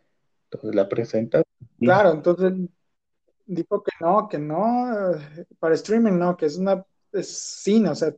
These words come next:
Speaker 2: tienes que ir a verla en la sala sí o sí, entonces no, no hay, no hay barajo en esa situación.
Speaker 1: Por supuesto. ¿Y qué más?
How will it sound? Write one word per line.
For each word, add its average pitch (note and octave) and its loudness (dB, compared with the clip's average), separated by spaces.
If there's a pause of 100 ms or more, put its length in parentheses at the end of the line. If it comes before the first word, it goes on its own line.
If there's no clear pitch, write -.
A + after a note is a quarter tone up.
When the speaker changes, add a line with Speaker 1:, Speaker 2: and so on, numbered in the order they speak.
(100)
Speaker 2:
tienes F3+ -4
que F#3 -4
ir F3+ 4
a E3+ 4
verla F3 6
en F#3+ 0
la E3+ -6
sala G3 4
sí F#3 0
o F3 6
sí, F3 -2
entonces D#3 -6
no, E3 -8
no F3 -6
hay, F3+ -8 (500)
no F3+ -2
hay F3+ 6
barajo F3+ 6
en D#3 -6
esa D3 -10
situación. D3+ -8 (320)
Speaker 1:
Por - -4
supuesto. - -6 (2500)
¿Y - -14
qué C3+ 2
más? A#2+ -2